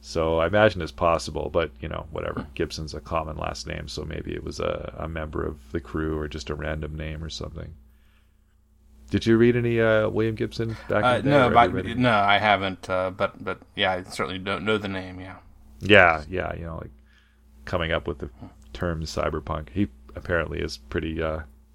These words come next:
Speaker 1: <laughs> kinda rues the day that that's his claim to fame, but I guess you can't, uh, it's like the guy in Ferris Bueller, the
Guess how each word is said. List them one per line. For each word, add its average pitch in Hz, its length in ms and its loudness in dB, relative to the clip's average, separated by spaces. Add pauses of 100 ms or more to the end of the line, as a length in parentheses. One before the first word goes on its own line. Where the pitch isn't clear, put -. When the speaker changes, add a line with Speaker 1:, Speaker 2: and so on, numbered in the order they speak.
(140)
Speaker 1:
<laughs> - 440 -6
kinda 95 200 6
rues 90 300 6
the 92 100 2
day 85 320 2 (560)
that 92 180 -2
that's 87 240 4
his 90 140 -2
claim 87 300 -2
to 87 80 -2
fame, 87 340 -6
but 78 160 -6 (180)
I 95 80 -10
guess 87 240 -10
you 82 60 -14
can't, 82 360 -8
uh, 87 180 -8 (840)
it's 98 200 2
like 104 140 10
the 107 80 4
guy 101 300 8
in 98 400 2
Ferris 95 440 2
Bueller, 92 420 4
the 82 300 -2